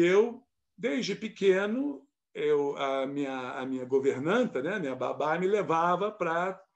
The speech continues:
pra pegar sol de manhã, e eu dormia muito na sombra de uma estátua de um índio gigante. <laughs>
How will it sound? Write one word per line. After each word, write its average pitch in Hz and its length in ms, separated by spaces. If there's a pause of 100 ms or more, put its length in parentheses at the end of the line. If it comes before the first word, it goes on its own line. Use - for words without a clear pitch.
(760)
pra 160 340
pegar 190 360
sol 196 500
de 135 140
manhã, 160 640 (560)
e 156 60
eu 190 100
dormia 214 760
muito 233 500
na 202 180
sombra 220 680
de 147 160
uma 214 320
estátua 208 580
de 202 120
um 196 100
índio 202 220
gigante. 185 720 (120)
<laughs> - 960